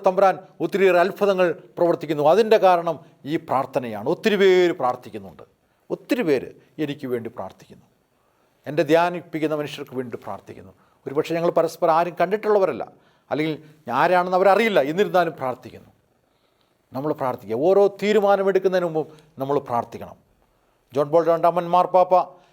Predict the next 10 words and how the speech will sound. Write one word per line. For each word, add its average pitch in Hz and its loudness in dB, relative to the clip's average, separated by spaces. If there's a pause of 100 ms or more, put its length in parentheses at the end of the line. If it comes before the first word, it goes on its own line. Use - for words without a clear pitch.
(240)
ഓരോ 170 6 (180)
രാജ്യത്തും 180 0
സന്ദർശിക്കുമ്പോഴും 185 2 (800)
ആദ്യം 202 4
തന്നെ 185 2 (520)
പരിശുദ്ധ 170 2
കുർബാനയുടെ 175 4
മുമ്പിൽ 170 2
പോയി 156 2 (500)
ആ - 4